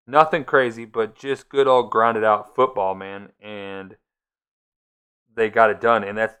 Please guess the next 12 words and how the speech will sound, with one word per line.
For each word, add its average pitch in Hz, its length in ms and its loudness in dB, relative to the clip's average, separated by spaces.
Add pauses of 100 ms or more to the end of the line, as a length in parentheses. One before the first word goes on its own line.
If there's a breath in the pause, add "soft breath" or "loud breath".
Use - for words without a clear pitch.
that's - 260 -8
really 110 220 0
what 101 260 -2
matters, 104 400 -4 (120)
you 104 160 -16
know. 98 300 -12
They, 107 180 -14
they 101 500 -18 (1200)
just 104 280 -18 (200)
got 104 260 2
it 101 200 -10
done. 101 280 -10